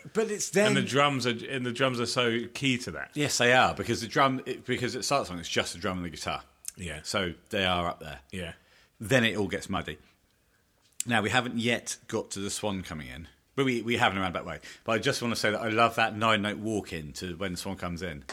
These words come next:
Speaker 2: Hmm.
Speaker 1: where it goes, "Dam, dam, dam, dam, dam, dam, dam," which, again, is, that was an extreme thing I just said. Dam, that was Cupid's Dead. <laughs>
Speaker 2: Yeah.
Speaker 1: But that's similar to what they do.
Speaker 2: Yeah, the
Speaker 1: Okay.
Speaker 2: Swan, the Swan sounds fantastic here. Again, it's this newfound confidence he's got. He's,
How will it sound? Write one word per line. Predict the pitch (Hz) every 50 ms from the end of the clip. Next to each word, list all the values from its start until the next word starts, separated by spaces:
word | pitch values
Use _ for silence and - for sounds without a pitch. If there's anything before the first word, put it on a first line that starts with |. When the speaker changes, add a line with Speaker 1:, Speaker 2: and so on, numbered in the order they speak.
| - -
Speaker 2:
Hmm. | - 107 98 85
Speaker 1:
where | 80 104 95
it |
goes, | 92 90 87
"Dam, | - - 127 120 113
dam, | - 135 127 127
dam, | 120 - 147 139
dam, | 131 - 131 107 101 90
dam, | 98 92 92 87
dam, | 110 110 110 92
dam," | - 71 73 80 78 76 - - - - - - -
which, | - 180 175 -
again, | 135 156 190 196 143 98
is, | 92 95 104 98 - - - - - - - _ _
that | 143 135 - 175 185 190 -
was | 147 123 117
an | 131 131
extreme | 123 - - - 180 190 196 143
thing | - 107 90 76
I | 85
just | 78 73 -
said. | 87 87 -
Dam, | - 117 113 104 -
that | 127 147 156
was | - -
Cupid's | - 143 123 - - 101 95
Dead. | - 147 135 - - 117 - - - -
<laughs> | - 135 -
Speaker 2:
Yeah. | 98 110 113 110 - - - - - - - - - - _ -
Speaker 1:
But | 156 160
that's | 165 147 123 -
similar | - 165 139 113 98
to | - 113
what | 107 90
they | 95 80 80
do. | - - - _ _ _ _ _ _ _ _ _ _ _ _ _ _ _ - _ _ _ _ - _ _ _ - - - - - - - - - - -
Speaker 2:
Yeah, | - 156 147 131
the | 127
Speaker 1:
Okay. | 139
Speaker 2:
Swan, | 131 - 175 175 170 151
the | 165 156
Swan | - - 185 180 175 151
sounds | - 160 151 143 127
fantastic | - 139 123 110 - - 127 117 - - 120 92 92
here. | 117 113 117 113 110 - - - - _ _ _ _ -
Again, | 151 147 156 190 208 190 160
it's | 117 101 - -
this | 156 151 - -
newfound | 151 160 175 180 156 127 156 147 139 120
confidence | - 160 165 143 127 131 131 107 98
he's | 110 101 92
got. | 117 107 92 98
He's, | 117 120 120 113 - -